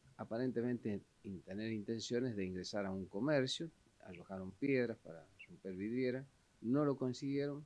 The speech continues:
fueron neutralizados inmediatamente por un grupo de contención que tenemos allí y fueron detenidas dos personas mayores, dos jóvenes mayores de edad y cuatro menores.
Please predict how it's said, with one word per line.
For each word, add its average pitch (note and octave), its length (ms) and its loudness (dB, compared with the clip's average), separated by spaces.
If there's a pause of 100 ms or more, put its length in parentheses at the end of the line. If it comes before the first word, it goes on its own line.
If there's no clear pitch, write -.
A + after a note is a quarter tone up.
(140)
fueron A#2 340 2 (500)
neutralizados G2+ 760 4
inmediatamente A2 640 0
por F2 160 -6
un G2+ 120 -2
grupo A2 520 0
de F2 120 -10
contención A2 640 -2
que F#2 120 -4
tenemos F2+ 380 -6
allí D#3+ 320 0 (840)
y - 60 -8
fueron C3+ 260 6
detenidas G#2 420 4
dos C#3 140 4
personas B2+ 500 -2
mayores, C#3 380 0
dos A2+ 120 0
jóvenes A#2 560 4
mayores G#2 380 0
de D3 80 0
edad C#3+ 220 -2 (100)
y G#2+ 100 -10
cuatro A2+ 360 2
menores. E2 520 -10